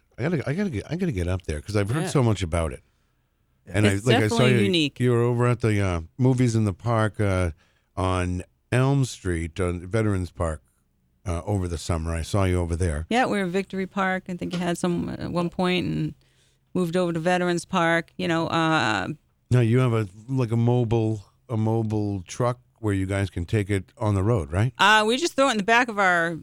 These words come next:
Speaker 2: minivan,
Speaker 1: Oh, okay,
Speaker 2: actually, and then
Speaker 1: okay.
Speaker 2: we can set up anywhere. So,
Speaker 1: Oh,
Speaker 2: you know,
Speaker 1: that's
Speaker 2: any of
Speaker 1: great.
Speaker 2: these venues here in Manchester that are looking, you know, for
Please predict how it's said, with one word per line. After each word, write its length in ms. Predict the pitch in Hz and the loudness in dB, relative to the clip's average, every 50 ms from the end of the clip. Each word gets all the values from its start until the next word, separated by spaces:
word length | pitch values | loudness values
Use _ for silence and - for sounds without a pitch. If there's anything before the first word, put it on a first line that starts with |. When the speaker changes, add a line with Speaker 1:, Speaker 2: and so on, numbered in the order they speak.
| 135 | -4
Speaker 2:
minivan, 540 | 160 202 247 311 294 202 170 151 131 131 131 | 0 2 2 2 2 2 2 0 0 0 2
Speaker 1:
Oh, 200 | 135 147 156 139 | 2 2 2 2
okay, 80 | 110 117 | 2 2
Speaker 2:
actually, 460 | 170 156 165 147 131 156 165 165 190 226 | 2 4 4 2 4 4 4 4 4 4
and 200 | - 185 185 170 | 4 4 4 4
then 60 | 156 | 2
Speaker 1:
okay. 60 | 160 | 2
Speaker 2:
we 60 | 208 | 2
can 160 | 208 - 196 | 2 0 -2
set 260 | 180 - - 220 202 190 | 0 2 2 2 4 4
up 120 | 196 185 - | 2 2 0
anywhere. 480 | 208 233 302 277 190 160 147 135 143 | 0 0 0 2 2 2 2 0 -2
So, 340 | 151 - - 170 151 135 139 - _ _ _ _ _ - | -4 -4 -2 -2 -2 -2 -4 -8 _ _ _ _ _ 0
Speaker 1:
Oh, 60 | 127 | 2
Speaker 2:
you 60 | 190 | 4
know, 100 | 196 190 | 4 4
Speaker 1:
that's 80 | 190 196 208 226 | 4 4 4 4
Speaker 2:
any 60 | 226 | 4
of 40 | 226 | 4
Speaker 1:
great. 60 | - - | 2 2
Speaker 2:
these 180 | 220 226 190 175 | 2 0 0 0
venues 500 | 175 196 202 214 226 226 226 226 214 - | 2 2 2 2 2 2 0 0 0 0
here 220 | 240 220 214 208 | 0 2 2 2
in 100 | 196 190 | 0 2
Manchester 840 | 190 190 202 214 226 - - 233 214 220 - - - 233 226 226 214 | 2 2 2 2 0 0 2 2 2 2 0 0 0 2 2 2 2
that 120 | 196 185 | 2 2
are 60 | 180 | 0
looking, 480 | 180 180 202 196 - 214 202 190 185 170 _ _ _ _ _ _ _ - | 0 0 -2 -4 -4 -4 -4 -4 -6 -6 _ _ _ _ _ _ _ -4
you 100 | - 190 | 0 2
know, 220 | 190 185 180 180 | 2 2 2 0
for 440 | 180 - - 190 170 165 170 160 139 | -2 -2 0 0 2 2 2 0 -2